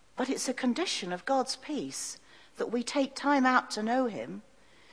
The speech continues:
He commands, "Be still and know that I am God." And to those whose minds are steadfastly fixed on him,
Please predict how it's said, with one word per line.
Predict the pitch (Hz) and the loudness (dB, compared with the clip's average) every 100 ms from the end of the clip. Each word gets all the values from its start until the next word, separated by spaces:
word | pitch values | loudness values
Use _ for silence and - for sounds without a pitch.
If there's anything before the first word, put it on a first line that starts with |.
| - - | -20 -8
He | 247 | -6
commands, | 240 262 269 311 196 151 147 - | 0 4 6 6 6 4 -2 -4
"Be | - 240 | -2 -2
still | - - 294 208 147 135 - - - - - | -2 2 4 4 2 -2 -12 -20 -20 -20 -10
and | 190 202 220 | -2 2 4
know | 254 262 165 | 6 6 4
that | 147 165 - | -2 -4 -2
I | 240 | 0
am | 240 190 | 0 -2
God." | 175 240 202 139 - - - - - - - - - - - - - - - - - - - - - | 0 2 2 0 -6 -14 -20 -20 -20 -20 -20 -20 -20 -20 -20 -20 -20 -20 -20 -20 -20 -20 -20 -10 -4
And | 202 | -2
to | 226 | 0
those | 208 233 262 254 - - - - - | 4 6 6 2 -4 -10 -20 -20 -10
whose | - 208 | -4 0
minds | 220 226 254 262 247 | 2 4 4 4 4
are | 214 | 2
steadfastly | 202 - 247 - 254 233 226 - 220 | 0 0 -2 0 6 6 6 -4 -4
fixed | - - - - | -2 -4 -6 -4
on | 143 | -6
him, | 120 123 135 | -6 -8 -8